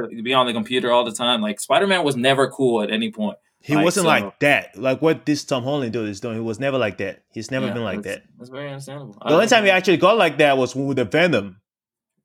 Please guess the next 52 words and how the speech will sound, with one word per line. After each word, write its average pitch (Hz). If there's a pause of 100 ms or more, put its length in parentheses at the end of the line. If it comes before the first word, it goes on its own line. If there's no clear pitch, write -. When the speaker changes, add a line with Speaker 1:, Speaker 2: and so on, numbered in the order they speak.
(140)
Speaker 1:
But, 113
Speaker 2:
Just 131
like, 123
Speaker 1:
uh, 104
Speaker 2:
he 131
just 147
felt 127
much 123
more 117
powerful. 104 (400)
Speaker 1:
Exactly. 98 (160)
And 120
then 113
he 113
got 110
that 101
swag. 117 (720)
He 120
got 117
Speaker 2:
Yeah. 113
Speaker 1:
that 107
swag. 131
When 113
he 127
got 131
that 131
Speaker 2:
And 123
that's 156
Speaker 1:
Venom 180
Speaker 2:
why 170
in 156
the 147
Speaker 1:
suit, 139
he 156
got 190
that 220
Speaker 2:
movies 151
I 143
Speaker 1:
swag. 135
Speaker 2:
like 151
the, 127
the 120
Tobey 151
Maguire 131
stuff, 104
'cause -
I, 101
I'm 117
like, 101
that 127
boy 104
was 92